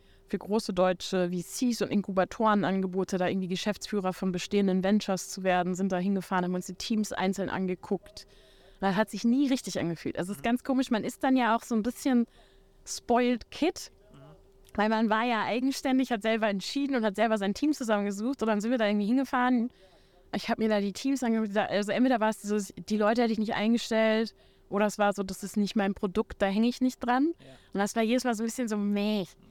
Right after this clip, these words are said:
Speaker 1: Man hätte zwar irgendwie ein Gehalt gehabt und irgendwie so minimal Anteile und es wär irgendwie nett gewesen, weil so smooth direkt in der nächste Geschäftsführerposition, die man ohne Gründung nie angeboten bekommen hätte. Es hat sich nicht richtig angefühlt. Und dann haben wir eben diese Projekte nebenbei gemacht und irgendwie saßen wir dann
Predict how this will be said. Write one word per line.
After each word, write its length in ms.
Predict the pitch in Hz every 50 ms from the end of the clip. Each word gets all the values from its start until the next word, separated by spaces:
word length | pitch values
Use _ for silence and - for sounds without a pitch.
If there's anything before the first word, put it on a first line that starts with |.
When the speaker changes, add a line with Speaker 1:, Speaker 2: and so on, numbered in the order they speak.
| - -
Speaker 1:
Man 180 | 196 202 208 214
hätte 240 | 202 254 254 269
zwar 200 | 247 - 262 233 -
irgendwie 200 | 233 247 233 214
ein 40 | 202
Gehalt 360 | 196 202 208 247 311 349 -
gehabt 380 | 226 226 226 214 226 214 - -
und 100 | 214 175
irgendwie 160 | 220 226 220
so 100 | 202 214
minimal 380 | 208 226 233 233 220 202 196 -
Anteile 600 | - 214 254 294 - - 294 262 262 269 269 254
und 80 | 233
es 140 | 202 - -
wär 160 | 240 226 196
irgendwie 220 | 220 220 214 220 208
nett 200 | 220 262 - -
gewesen, 300 | 262 233 240 233 226 226
weil 160 | 208 196 202
so 80 | 202
smooth 720 | 208 - - - - 233 220 220 240 262 277 294 - - -
direkt 300 | 220 202 208 226 - -
in 60 | 220
der 80 | 214 214
nächste 500 | 208 220 240 - - - - 233 220 208 - - - - - - - - _ _ _ _ -
Geschäftsführerposition, 1120 | 208 - - 285 294 - - - 269 247 240 220 233 240 214 226 - - 254 233 233 214
die 60 | 202
man 320 | 202 202 202 202 202 196 - _
ohne 240 | - 226 233 240 226
Gründung 380 | 196 214 226 226 233 214 220 214
nie 160 | 214 233 226
angeboten 420 | 226 254 262 233 208 226 240 -
bekommen 400 | 214 226 - 247 240 226 233 233
hätte. 400 | 226 233 240 - - 226 220 226 - - - - - - _ _ _ -
Es 180 | - 208 - -
hat 140 | 247 254
sich 140 | - 247 190
nicht 180 | 214 220 - -
richtig 320 | 233 - - 185 - -
angefühlt. 560 | - 170 165 160 - - 180 170 196 226 190 -
Und 100 | 190 196
dann 220 | 196 196 202 185
haben 160 | 208 220 226
wir 100 | 220 208
eben 240 | 185 - 196 202 202
diese 200 | 190 190 185 190
Projekte 400 | - - 214 220 254 - - 247
nebenbei 340 | 226 208 202 202 190 196 190
gemacht 300 | 180 185 190 196 214 -
und 60 | 202 -
irgendwie 300 | 185 226 247 262 262 226
saßen 360 | 202 202 208 226 - 247 220
wir 60 | 214
dann 300 | 202 208 202 208 202 190